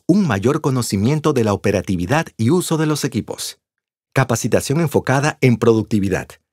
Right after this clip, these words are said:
Consta de tres niveles enfocados y busca entrenar a las diferentes áreas involucradas en la ejecución de un proyecto en temas de mejora continua,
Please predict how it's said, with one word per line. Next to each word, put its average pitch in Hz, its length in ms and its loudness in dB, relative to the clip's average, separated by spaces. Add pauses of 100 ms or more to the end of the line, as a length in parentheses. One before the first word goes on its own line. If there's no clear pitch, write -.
(120)
Consta 175 320 0
de 131 140 0
tres 175 280 -2
niveles 143 440 0
enfocados 113 680 -4 (180)
y 117 120 0
busca 135 300 0
entrenar 110 500 0
a 107 40 2
las 95 200 -4
diferentes 104 560 -2
áreas 131 400 0
involucradas 123 720 0 (180)
en 131 100 4
la 117 80 2
ejecución 113 500 -2
de 143 60 0
un 170 80 0
proyecto 143 600 -2
en 107 140 2
temas 151 320 0
de 107 100 2
mejora 147 400 0
continua, 131 560 -2